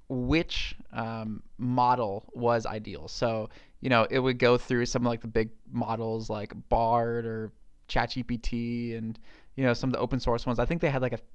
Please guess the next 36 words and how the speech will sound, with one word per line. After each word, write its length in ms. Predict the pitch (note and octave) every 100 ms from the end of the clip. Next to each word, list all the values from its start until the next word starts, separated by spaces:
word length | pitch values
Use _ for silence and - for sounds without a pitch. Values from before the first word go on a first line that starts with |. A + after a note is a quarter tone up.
| - -
thousand 480 | - A#2+ B2 A#2+ A#2
or 60 |
so 300 | - A#2+ A2+
models 520 | A2+ A2 A2+ G#2 G2+ -
that 240 | A2+ -
it 40 |
would 160 | A2+ A2+
go 160 | G#2 -
through, 280 | F3 F#3+ - - - -
try 160 | F3+
to 80 | F#3+
find 340 | - D3 D3+
the 60 | B2+
best 380 | A2 C#3 F3 -
one 360 | B2 C3 C3+
based 300 | C3+ B2 A#2+
off 240 | A#2+ A#2 -
of, 240 | A#2 A2+ - - - -
you 80 | C3+
know, 60 |
the 100 | B2
type 260 | A#2 C#3+ D#3+
of, 100 | C#3 - -
uh, 320 | A2 A2+ G#2+ -
task 400 | - C3 C#3 -
that 80 | C#3
you 200 | B2 A#2+
had, 520 | A#2 A2 A2 A2 A2+ - - -
um, 500 | A2+ A#2 G#2+ G#2+ A2
the 80 | A#2
cost, 760 | - B2 A#2+ A#2 A#2 - - - -
um, 540 | A2 G#2 G1+ - -
the 80 | B2+
speed, 680 | A#2+ - A#2+ A2+ A2 A2 A2 - - - -
et 160 | B2
cetera, 460 | - A2+ A2+ A2+